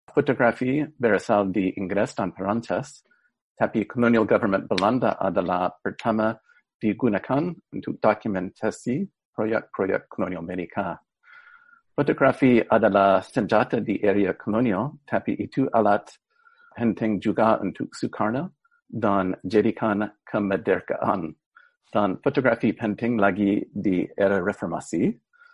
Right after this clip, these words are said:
Dan hari ini ada banyak artis kontemporer terkenal membuat pekerjaan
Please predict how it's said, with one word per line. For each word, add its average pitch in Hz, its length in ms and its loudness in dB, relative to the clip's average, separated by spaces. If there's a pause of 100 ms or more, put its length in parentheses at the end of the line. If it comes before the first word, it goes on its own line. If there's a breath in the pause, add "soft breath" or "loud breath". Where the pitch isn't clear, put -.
(280 soft breath)
Dan 110 160 0
hari 113 320 0
ini 110 240 2
ada 104 240 2
banyak 104 560 0
artis 104 320 -4
kontemporer 98 640 0
terkenal 104 480 0
membuat 87 560 -4
pekerjaan 107 800 -2